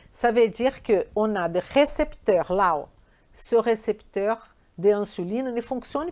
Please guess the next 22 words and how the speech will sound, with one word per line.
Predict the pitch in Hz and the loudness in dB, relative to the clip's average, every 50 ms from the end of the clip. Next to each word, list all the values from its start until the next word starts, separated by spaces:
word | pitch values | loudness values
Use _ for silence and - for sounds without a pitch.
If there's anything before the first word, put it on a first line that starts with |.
| - - | -10 -8
plus. | - 247 269 262 - - _ _ _ _ _ _ - - - - - - - _ | -2 -2 -2 -2 -4 -10 _ _ _ _ _ _ -20 -20 -20 -20 -20 -20 -20 _
Ça | - - - 262 240 | -12 0 0 2 4
veut | 254 262 247 | 6 4 4
dire | 208 - 269 320 311 - | 4 0 -2 -2 -2 -2
qu'on | - 294 269 233 220 | -2 -2 -2 -2 -2
a | 226 247 269 - - | -2 -2 -2 -2 -4
un | 233 226 226 | -4 -2 -2
excès | 240 240 240 - - - - 233 214 202 | -2 -4 -4 -8 -14 -6 0 2 2 2
d'insuline | 180 202 196 190 - - 208 190 175 180 175 170 151 143 131 135 - _ _ _ _ _ - _ _ _ _ _ _ - | 2 -2 -4 -6 -6 -8 -8 -6 -6 -8 -8 -10 -10 -14 -16 -18 -20 _ _ _ _ _ -20 _ _ _ _ _ _ -4
dehors, | 151 175 202 185 170 202 247 370 - - - _ _ _ _ _ _ - - - | 4 6 6 8 8 8 8 6 6 0 -12 _ _ _ _ _ _ -20 -8 -2
mais | 233 277 302 | 4 6 8
on | 302 294 285 | 8 8 6
aura | 277 262 247 233 294 311 330 | 4 2 2 2 0 0 0
un | 320 285 | 0 -2
excès | 262 247 - - - 247 220 | -2 -4 -4 -4 2 2 4
de | 202 202 | 4 2
glucose | 185 185 196 185 - _ - 254 285 302 - - | 0 0 -2 -2 -2 _ 4 4 4 4 0 -4
dehors. | 220 294 311 277 233 240 233 - - _ _ _ _ _ _ - - - - _ - _ - | -2 2 4 4 4 4 2 0 -8 _ _ _ _ _ _ -20 -20 -20 -20 _ -12 _ 4
Et | 262 262 | 4 4
donc, | 220 214 285 320 392 415 392 - 208 - - _ _ | 6 4 4 4 4 2 2 0 -4 -4 -4 _ _
la | - 214 233 262 277 | 0 4 4 4 4
cellule | - - - - 214 196 190 208 262 339 359 311 220 151 - | 4 0 2 2 2 2 2 0 -2 0 0 0 -2 -2 -4